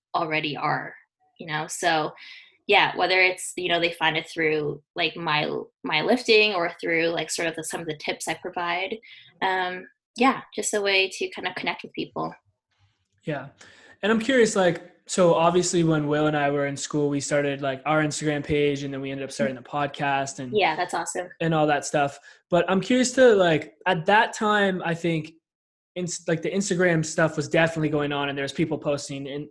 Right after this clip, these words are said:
Speaker 2: and, like, people in our class, some people had Instagram, but it wasn't a, it wasn't a whole lot. So I'm, I'm curious to hear, like, what is it like now, like, in your class, or how do your classmates utilize, like,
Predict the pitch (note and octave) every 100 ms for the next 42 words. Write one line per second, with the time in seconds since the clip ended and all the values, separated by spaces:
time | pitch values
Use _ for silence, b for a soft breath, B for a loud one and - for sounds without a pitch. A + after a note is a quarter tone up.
0 | - D3+ C#3+ C#3 C3 b b b _ _
1 | - C#3+ - E3+ D3+ D3 C#3 - D3 C#3
2 | - D3 D3 C#3+ D3 C#3+ C#3 C#3+ C#3+ C#3
3 | C#3 D3 E3+ E3 F3+ G#3+ A#3+ G3+ F3+ E3+
4 | F3 G3 F#3+ E3 F3 D#3+ D#3 C#3+ - D#3+
5 | D#3+ E3 E3 - - G#3 A3 A3 G3 F#3
6 | F#3 F3 E3+ D#3+ D3+ D3 D#3+ F3+ A3 A3
7 | G3 - _ E3 E3+ D#3+ D#3+ D3+ E3 E3
8 | C#3+ C#3 C#3 C#3 D3+ D3 D#3 D#3+ - D#3
9 | D3 D3 D#3+ D3+ D3 C#3+ B B B G3
10 | G#3+ F3 F#3+ G3 F#3 E3+ F3 D#3 - D3+
11 | E3+ F3 D#3+ C#3+ C#3 D3 C#3